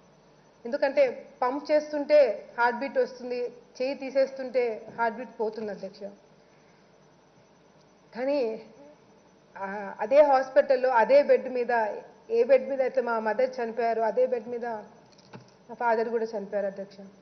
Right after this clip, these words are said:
వాళ్ళిద్దరూ made for each other అధ్యక్ష. మా అమ్మ చనిపోయిన తర్వాత కూడా మూడు సంవత్సరాలు మా నాన్న ఉన్నాడు అంటే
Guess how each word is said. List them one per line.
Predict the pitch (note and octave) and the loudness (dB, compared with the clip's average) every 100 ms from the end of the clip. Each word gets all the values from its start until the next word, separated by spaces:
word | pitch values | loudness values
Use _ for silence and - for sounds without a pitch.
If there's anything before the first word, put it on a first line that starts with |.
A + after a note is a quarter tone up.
| _ _ _ _ _ _ _ _ _ _ _ - - - B3 | _ _ _ _ _ _ _ _ _ _ _ -20 -20 -10 -6
వాళ్ళిద్దరూ | A3+ B3 C#4+ D#4 | -4 0 0 0
made | D4+ A#3 A#3 B3+ | -2 -2 0 0
for | C#4 C#4 | 4 4
each | C4+ C4 | 4 -2
other | B3 A3+ | -2 -2
అధ్యక్ష. | G#3+ G#3 - G#3 G#3 - _ _ - - _ A#3 | -6 -10 -12 -14 -14 -20 _ _ -20 -20 _ -12
మా | A#3+ | -8
అమ్మ | A#3 | -2
చనిపోయిన | D#4 D4 C#4 C#4+ D4+ | 2 2 0 2 2
తర్వాత | D4 C4+ C#4+ C#4+ | 4 2 2 0
కూడా | D4 C4+ C#4 C4 A3 - - | -2 2 2 2 -2 -14 -16
మూడు | A#3 C4 | -10 -6
సంవత్సరాలు | B3+ B3+ C4 C4 D4 C#4+ | -2 0 -2 2 4 4
మా | B3+ | 0
నాన్న | A3+ A3 B3+ | -2 -2 -2
ఉన్నాడు | C4 C4+ B3 | -4 -2 0
అంటే | A#3+ A#3 A#3+ A3 | -2 0 0 0